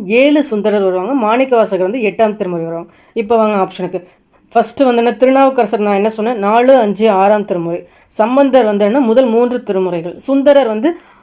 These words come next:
ஆறா-, ஏ-, அஹ், ஏழாம் திருமுறை வருவாங்க. ஏன்னா ஃபர்ஸ்ட் மூணு வந்து சம்பந்தர் வருவாங்க, அடுத்த மூணு வந்து, அஹ், திருநாவுக்கரசர் வருவாங்க, அடுத்த ஒண்ணு சுந்தரர், எட்டாம் திருமுறை தான் வந்து மாணிக்கவாசகர் வருவாங்க. இதுல பொருந்தாத இணை வந்து எது அப்படிங்கிறாங்க. எழுத்து வந்து சீசு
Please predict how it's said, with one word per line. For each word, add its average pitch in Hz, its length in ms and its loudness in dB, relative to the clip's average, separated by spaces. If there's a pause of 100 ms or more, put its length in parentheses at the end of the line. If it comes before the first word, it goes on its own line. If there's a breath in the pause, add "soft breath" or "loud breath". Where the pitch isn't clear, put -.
ஆறா-, 254 360 2
ஏ-, 240 160 4
அஹ், 233 540 0
ஏழாம் 285 360 2
திருமுறை 202 380 2
வருவாங்க. 170 480 -4
ஏன்னா 262 180 0
ஃபர்ஸ்ட் 240 280 0
மூணு 247 260 4
வந்து 233 360 0 (160 loud breath)
சம்பந்தர் 233 400 0
வருவாங்க, 233 400 2
அடுத்த 226 340 2
மூணு 233 220 -2
வந்து, 220 380 -2 (260 loud breath)
அஹ், 202 120 -2
திருநாவுக்கரசர் 254 720 2
வருவாங்க, 208 360 0
அடுத்த 254 320 2
ஒண்ணு 233 140 2
சுந்தரர், 220 440 0
எட்டாம் 240 400 0
திருமுறை 214 360 0
தான் 196 180 -2
வந்து 240 240 0
மாணிக்கவாசகர் 196 680 -2
வருவாங்க. 160 340 -12 (3000 soft breath)
இதுல 240 180 2
பொருந்தாத 302 480 4
இணை 240 160 0
வந்து 233 180 0
எது 214 260 4
அப்படிங்கிறாங்க. 180 420 0
எழுத்து 254 400 2
வந்து 233 220 2
சீசு 233 420 -4